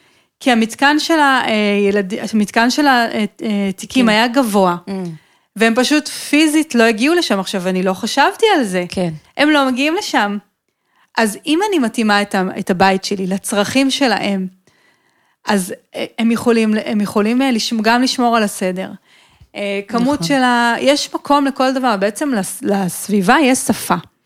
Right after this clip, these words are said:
Speaker 2: מהמם.
Speaker 1: ברגע שאני יוצרת בבית שלי את השפה הזאת, לילדים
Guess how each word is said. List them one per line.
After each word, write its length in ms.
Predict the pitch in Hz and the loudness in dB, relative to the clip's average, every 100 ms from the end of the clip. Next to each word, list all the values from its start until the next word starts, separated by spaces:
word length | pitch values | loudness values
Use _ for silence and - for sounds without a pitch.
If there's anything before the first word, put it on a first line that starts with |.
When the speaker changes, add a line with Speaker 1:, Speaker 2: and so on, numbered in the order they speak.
| - | -14
Speaker 2:
מהמם. 120 | 185 170 180 | -12 -10 -2
Speaker 1:
ברגע 300 | 208 285 349 | 2 4 2
שאני 300 | 339 220 196 | 0 0 0
יוצרת 460 | 185 - 262 285 226 | -2 0 0 2 2
בבית 400 | 180 180 208 247 | 0 2 2 0
שלי 240 | 285 262 | 0 0
את 120 | 240 | 0
השפה 560 | - - - - - 233 | -4 -10 -12 -6 0 2
הזאת, 340 | 302 339 359 403 415 _ - - - - _ | 2 0 -2 -2 -4 _ -20 -20 -20 -20 _
לילדים 640 | 202 196 190 185 170 285 | 2 4 4 2 2 2